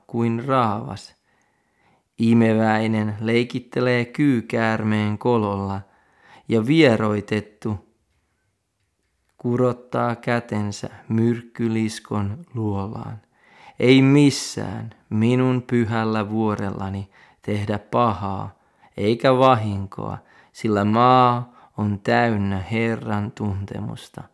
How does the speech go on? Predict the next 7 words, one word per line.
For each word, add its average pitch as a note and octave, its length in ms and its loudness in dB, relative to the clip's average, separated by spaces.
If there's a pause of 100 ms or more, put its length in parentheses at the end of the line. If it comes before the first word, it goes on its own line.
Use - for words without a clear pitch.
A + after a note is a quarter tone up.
(300)
niin G#2+ 220 -6
kuin G#2 380 -6
vedet G#2+ 640 -4 (1300)
peittävät G#2+ 840 -6 (100)
meren. G2 540 -6 (1700)
Sinä C#3 460 4
päivänä A#2 720 4